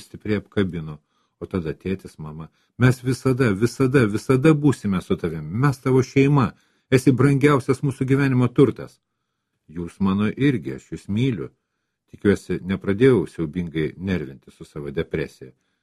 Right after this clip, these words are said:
Tiesiog tai mane sugniuždė, nebenorėjau gyventi. Jaučiausi kalta. "Na ką tu, mes puikiai supratome tavo būseną ir gal šie žodžiai skamba labai kasdieniškai ir tu gali pagalvoti,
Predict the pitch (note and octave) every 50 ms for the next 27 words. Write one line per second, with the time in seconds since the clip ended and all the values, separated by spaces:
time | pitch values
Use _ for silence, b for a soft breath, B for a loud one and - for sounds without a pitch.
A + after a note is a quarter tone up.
0 | _ _ _ _ _ _ - A2+ - A#2+ - - - A#2 A2+ A2 A2 A2 G#2+ G2+
1 | - - - G#2 G#2+ A2+ A2+ A2 F#2+ D#2+ C2+ C#2+ C#2+ D2 E2 F2+ F2+ A2 A2+ A2+
2 | G#2+ G2 F#2 E2 D#2 D2+ F2 D#2+ D2+ D2 C2+ C2 B1+ _ _ _ _ _ _ _
3 | _ _ _ _ _ _ _ _ _ _ - E2+ F2+ F2 E2+ - - G2+ G2 G2
4 | - - - C2+ - _ _ - E2 D#2+ D#2 - _ - C2 B1+ _ _ _ _
5 | _ _ _ _ _ _ - G#2 A#2 B2 - - C#3+ C3 B2 - - C#2 - _
6 | _ _ _ _ _ - G2 G#2+ A2 - - - C3 B2+ B2+ - B2 - - -
7 | F#2+ - B2 C3+ C#3+ C#3 - B2+ A#2+ G#2+ G2 - G2 F2 F2 E2+ F2 F2+ F#2 -
8 | - D#2+ D2+ D2 D#2 E2 E2+ G2 G#2 G2+ G2 F2+ - - G2+ G2 E2+ F2+ G2+ G2+
9 | F#2 F#2+ F2+ E2 - - _ - G#2+ G2+ F2 F2+ F2 F2 E2+ F2 G2 F#2 - -
10 | F2 E2+ D#2+ E2 A#2 C3+ D3+ C#3 A2+ - - - F2 D#2+ - - F2 D#2+ F#2 F2
11 | D#2 - F2 E2 F#2+ F#2+ G2+ G#2 G2 - - -